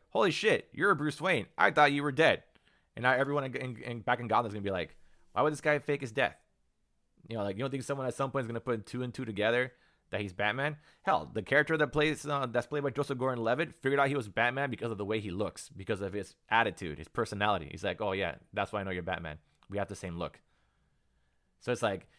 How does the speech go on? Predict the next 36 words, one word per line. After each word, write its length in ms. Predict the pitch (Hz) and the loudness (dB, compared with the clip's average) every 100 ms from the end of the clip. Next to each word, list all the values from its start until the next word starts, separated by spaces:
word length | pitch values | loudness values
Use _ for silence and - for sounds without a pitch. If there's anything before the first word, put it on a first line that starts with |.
| - | -6
if 140 | 110 | -4
something 260 | - 180 135 90 | -2 -4 -4 0
that 180 | 120 | 0
stupid 600 | - - 156 165 170 - - | 0 -4 -2 -2 -6 -12 -8
can, 180 | 113 | -8
can 220 | 113 117 113 | -8 -10 -6
make 160 | 120 | -6
someone 200 | 131 120 | -4 -6
figure 240 | - 110 110 | -4 -2 4
out 280 | 113 107 | 4 2
that 80 | 101 | -2
he's 120 | 107 | -6
Batman, 440 | 92 107 127 135 139 _ _ | -2 -2 0 -4 -4 _ _
I'm 100 | 113 | -10
pretty 200 | - 120 | -2 0
sure 100 | 117 | 0
people 180 | 113 104 | -2 -4
will 120 | 98 | -4
put 280 | - 101 - | -2 -4 -4
two 140 | 107 | -8
and 80 | 98 | -8
two 100 | 101 | -6
together 400 | 92 90 87 82 71 - _ _ - | -6 -2 -2 -4 -8 -20 _ _ -10
as 140 | 90 - | -10 -8
to 80 | |
why 160 | 92 92 | -2 -2
he 80 | 90 | -2
faked 240 | 92 85 | -6 -8
his 120 | 78 | -8
death. 200 | - 80 - _ _ _ _ _ | -6 -8 -8 _ _ _ _ _
So, 320 | - 95 90 _ _ _ _ _ _ _ _ _ | -6 -4 -4 _ _ _ _ _ _ _ _ _
Dark 200 | 139 151 | 2 2
Knight 220 | 151 160 160 | 4 2 6
Rises, 480 | 170 165 175 160 | 6 6 0 -2
I'm 80 | 98 | -6
sorry, 380 | 135 143 151 147 | 4 8 8 4